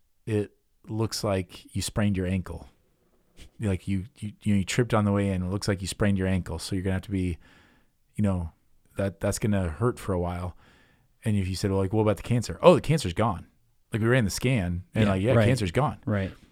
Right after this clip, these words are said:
Speaker 1: Like, you would not care at all about, you, you could have ankle surgery. They could say you broke your ankle and you're gonna need surgery on your ankle. And
Speaker 2: Yeah.
Speaker 1: you would, it wouldn't matter because this bigger thing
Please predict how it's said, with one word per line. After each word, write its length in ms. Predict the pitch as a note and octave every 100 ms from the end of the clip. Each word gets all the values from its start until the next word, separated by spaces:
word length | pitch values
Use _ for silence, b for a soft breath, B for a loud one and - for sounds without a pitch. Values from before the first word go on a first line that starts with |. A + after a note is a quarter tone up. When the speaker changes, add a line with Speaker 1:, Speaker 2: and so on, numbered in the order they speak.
| _ -
Speaker 1:
Like, 160 | C#3+
you 100 | D#3
would 160 | F#3+ D#3+
not 360 | E3+ F3+ F3 -
care 240 | - G3+
at 80 | G3
all 400 | G3+ C4+ C3+ D#2+ -
about, 320 | C3 A#2+ -
you, 120 | D#3
you 200 | F#3 F#3
could 80 | G3+
have 80 | F#3
ankle 260 | F#3 G#3+ D3+
surgery. 300 | - F#2 F#2
They 80 | D3+
could 100 | F#3
say 80 | D#3
you 120 | E3
broke 300 | C#3 F3+ F3+
your 100 | B2+
ankle 260 | G#2+ G2+ B2
and 80 | B2+
you're 80 | C3
gonna 120 | D3+
need 180 | D3+ C3
surgery 360 | F#3+ F3+ D3
on 60 | A#2+
your 80 | A#2+
ankle. 320 | G#3+ G3 A2
And 100 | A2+
Speaker 2:
Yeah. 120 | A#2
Speaker 1:
you 60 | B2+
would, 140 | C#3+
it 100 | C#3
wouldn't 320 | B2 C#3 D#3
matter 540 | C3+ C3+ C3 G2 F2+ F2+ B B B B B
because 360 | A#2+ - A#2 G#2
this 180 | A2+ G2
bigger 400 | F#2+ B2 C3 A#2+
thing 540 | - A2 F#2+ F2 E2